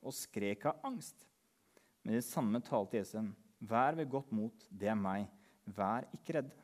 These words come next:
Da sa Peter til ham, «Herre, er det deg, så si, jeg skal komme til deg på vannet.» «Kom», sa Jesus. Peter steg ut av båten og gikk på vannet bort til Jesus.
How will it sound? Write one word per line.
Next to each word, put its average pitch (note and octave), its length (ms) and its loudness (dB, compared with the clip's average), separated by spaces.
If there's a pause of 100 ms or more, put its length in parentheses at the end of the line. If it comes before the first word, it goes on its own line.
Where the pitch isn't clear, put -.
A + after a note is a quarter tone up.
(1800)
Da C3+ 80 8
sa C#3 160 4
Peter A2+ 240 4
til A#2+ 80 2
ham, A#2+ 180 4 (220)
«Herre, C#3 240 4
er C3 240 6
det C#3+ 80 0
deg, C3+ 240 0
så C#3+ 80 -4
si, B2 460 -2 (340)
jeg B2+ 400 2
skal D3 240 0
komme A#2 300 2
til G#2 180 -2
deg A#2 120 2
på C3 100 2
vannet.» D3 240 -2 (600)
«Kom», E3 380 2
sa A2 160 0
Jesus. - 380 -10 (460)
Peter C3 280 0
steg B2 240 2
ut A2 80 0
av A#2+ 80 0
båten A2 320 0
og A#2 40 2
gikk G2 200 -2
på - 80 -4
vannet G#2 240 0
bort F#2+ 200 -6
til G2 120 -4
Jesus. - 320 -14